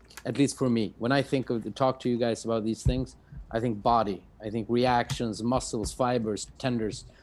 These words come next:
like, there is that autopilot quality.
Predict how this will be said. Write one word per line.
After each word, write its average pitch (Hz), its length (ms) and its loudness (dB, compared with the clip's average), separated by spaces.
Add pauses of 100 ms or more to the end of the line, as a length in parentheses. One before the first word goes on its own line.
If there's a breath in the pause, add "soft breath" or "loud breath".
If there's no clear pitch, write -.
(120 soft breath)
like, 113 120 -2
there 139 140 6
is 156 180 6
that 120 240 -4
autopilot 120 840 0
quality. 123 520 2